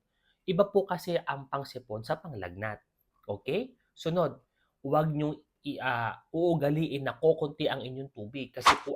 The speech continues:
ang dehydration po kasi ay nakakapagpatighten ng ating blood vessel. Siyempre, su-, susubukan niya kasi i-con-, ah, i-conserve yung water natin gamit ng ating kidney stone.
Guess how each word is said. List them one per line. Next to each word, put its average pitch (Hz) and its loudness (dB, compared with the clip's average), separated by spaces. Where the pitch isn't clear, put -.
ang 123 -8
dehydration 131 -6
po 123 -4
kasi 143 -6
ay 127 -6
nakakapagpatighten 120 -2
ng 117 -8
ating 110 -10
blood 104 -6
vessel. 104 -8
Siyempre, 185 2
su-, 190 -4
susubukan 160 -2
niya 156 -6
kasi - -6
i-con-, 139 -6
ah, 127 -4
i-conserve 131 -6
yung 123 -6
water 113 -4
natin 110 -10
gamit 110 -4
ng 110 -12
ating 107 -14
kidney 185 -6
stone. 98 -8